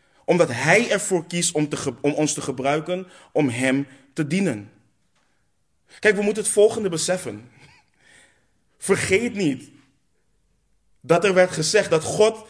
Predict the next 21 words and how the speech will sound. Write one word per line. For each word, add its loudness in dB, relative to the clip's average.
kinderen 4
van 4
Abraham 4
uit 4
stenen 6
kon 8
maken. 0
Dus 0
God 2
heeft 0
ons -2
niet -2
nodig. 2
<laughs> -14
Maar 4
in 4
zijn 2
genade, 0
in -2
zijn 0
liefde, -4